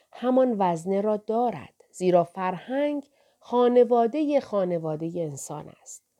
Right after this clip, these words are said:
اگر خانواده خانواده بیماری‌هایی داشته باشد،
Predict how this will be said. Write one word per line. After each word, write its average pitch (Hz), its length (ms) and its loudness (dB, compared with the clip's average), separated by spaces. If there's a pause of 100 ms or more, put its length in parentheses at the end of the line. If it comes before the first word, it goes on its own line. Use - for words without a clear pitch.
(400)
اگر 170 240 4
خانواده 170 880 2
خانواده 147 720 -4 (260)
بیماری‌هایی 214 760 2
داشته 147 380 -4
باشد، 196 460 -10